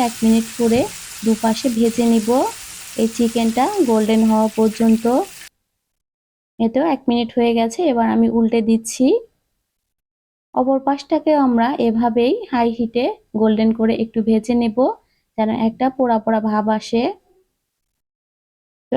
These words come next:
এক মিনিট, এক মিনিট করে ভাজার পরে আমরা চুলার আঁচটাকে কিন্তু কমিয়ে দিব। আর এভাবে ব্রাশ দিয়ে একটু তেল উপরে ব্রাশ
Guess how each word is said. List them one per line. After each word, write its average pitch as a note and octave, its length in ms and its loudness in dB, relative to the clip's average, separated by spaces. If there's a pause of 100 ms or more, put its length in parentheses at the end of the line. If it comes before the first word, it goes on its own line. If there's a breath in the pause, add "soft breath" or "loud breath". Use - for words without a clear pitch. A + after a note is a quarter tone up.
(120)
এক B3 160 -4
মিনিট, B3+ 240 2
এক B3 240 -2
মিনিট A#3+ 220 0 (100)
করে B3 180 0
ভাজার A#3 400 0 (120)
পরে A#3+ 280 2 (580)
আমরা A3 220 2 (100)
চুলার A3+ 260 0 (100)
আঁচটাকে A3+ 400 -2 (100)
কিন্তু A3+ 220 2 (100)
কমিয়ে A#3 320 2
দিব। A3+ 220 0 (680)
আর - 60 -10 (120)
এভাবে B3 360 2 (240)
ব্রাশ A3+ 220 0 (120)
দিয়ে A#3+ 140 2 (100)
একটু A3+ 180 -4 (120)
তেল A#3+ 180 0 (120)
উপরে A3+ 320 0 (880)
ব্রাশ A3+ 200 0